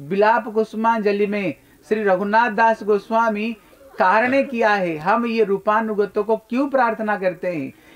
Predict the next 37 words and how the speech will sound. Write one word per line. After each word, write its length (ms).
ये 140
रूपानुगत्य 840
में 180
है 360
क्या 300
चीज 440
जिसके 300
लिए 180
ब्रह्मा 460
शंकर 420
भी 360
जो 320
वस्तु 320
को 100
पाने 340
के 80
लिए 200
तरसते 560
हैं? 120
बोले 180
उन्होंने 200
कहते 300
हैं, 360
बोले 420
प्राण 540
प्रेष्ठ 540
सखी 320
कुलादपि 840
कील 280
असंचकित 920
भूमिका। 640
बोले 140
जिस 300
निभृत 460
निकुंज 460
कुंज 360
में 380